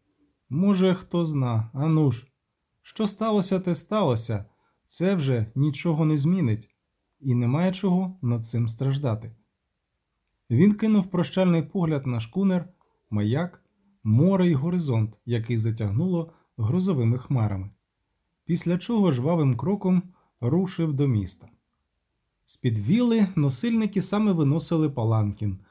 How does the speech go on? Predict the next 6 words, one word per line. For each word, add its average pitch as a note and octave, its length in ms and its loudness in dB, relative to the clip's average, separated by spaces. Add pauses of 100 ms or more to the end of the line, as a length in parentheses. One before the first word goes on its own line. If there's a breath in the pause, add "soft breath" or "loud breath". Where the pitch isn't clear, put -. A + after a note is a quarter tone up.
(320 soft breath)
філігранну E3 560 2
конструкцію F#3+ 720 -2
з F#3 100 -8
фіранками F3 600 0
лілового D#3 500 0
кольору. A2+ 460 -2